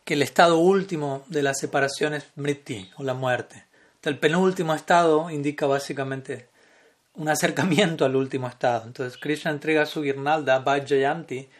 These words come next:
a Uddhava, diciendo, "Cuando tú veas a Shri Radha, acerca esta guirnalda a ella y únicamente el aroma de esta guirnalda, debido a que está, entró en contacto conmigo y por ende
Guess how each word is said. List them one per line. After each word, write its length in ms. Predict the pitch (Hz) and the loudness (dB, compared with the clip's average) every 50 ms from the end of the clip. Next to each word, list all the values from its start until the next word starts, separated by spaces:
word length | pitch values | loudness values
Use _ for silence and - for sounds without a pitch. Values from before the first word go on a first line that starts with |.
| - - _ _ _ _ _ _ _ _ _ | -20 -20 _ _ _ _ _ _ _ _ _
a 120 | 143 143 143 | 0 2 4
Uddhava, 280 | 160 170 147 147 139 | 4 4 2 0 0
diciendo, 300 | 143 135 - 156 143 135 | 0 -2 -6 -6 -6 -4
"Cuando 240 | 139 147 139 139 135 | -4 -4 -4 -4 -6
tú 180 | 135 180 165 160 | -4 -4 -2 2
veas 320 | 160 156 156 151 147 - | 4 4 4 4 2 0
a 40 | 147 | -8
Shri 220 | - - - 147 | -10 -8 -8 -2
Radha, 500 | 139 147 147 165 170 143 123 131 131 - _ _ _ _ _ _ _ _ _ - - - - - - - - - - - - _ - | 2 4 4 4 4 4 2 0 -2 -8 _ _ _ _ _ _ _ _ _ -20 -20 -20 -20 -20 -20 -20 -20 -20 -20 -20 -20 _ -2
acerca 440 | - 135 135 - - 170 160 151 170 | 0 0 0 4 4 2 4 4 0
esta 160 | 151 - 175 | 2 4 2
guirnalda 460 | 151 147 143 143 151 160 165 160 147 156 | 2 4 2 0 2 2 2 4 4 4
a 60 | 170 | 4
ella 160 | 180 175 165 | 4 2 2
y 100 | 156 151 | 2 0
únicamente 640 | 165 170 180 175 - 170 156 160 170 175 165 - 156 | -2 -2 -2 -2 -2 -2 -2 -2 -4 -6 -4 -4 0
el 80 | 143 | 2
aroma 340 | 135 139 151 170 190 190 190 | 4 4 6 4 4 4 2
de 60 | 175 | 0
esta 160 | - - - 160 | 0 0 -2 -2
guirnalda, 640 | 151 147 139 147 151 165 175 165 147 139 139 - - - - - - - _ _ _ _ | 0 -2 -4 -2 -2 -2 -2 0 0 -2 -2 -4 -8 -18 -20 -20 -20 -20 _ _ _ _
debido 320 | 160 151 143 151 160 165 | -4 0 0 2 4 4
a 60 | 160 156 | 4 2
que 80 | - | 2
está, 400 | 131 - - - 156 151 - - _ _ _ - | -4 0 4 4 4 4 4 -4 _ _ _ -10
entró 220 | - 143 - 175 175 | -10 -4 -2 -2 -2
en 80 | 175 | 0
contacto 480 | 180 170 160 156 - 170 170 - 143 - | 0 -2 0 4 2 2 2 0 -8 -8
conmigo 400 | - 156 147 151 165 175 175 160 | -6 -6 -6 -4 -2 0 0 0
y 40 | 151 | 0
por 180 | - 151 147 | 0 -2 -2
ende 360 | 156 160 151 143 139 147 143 | -2 0 0 0 0 0 -6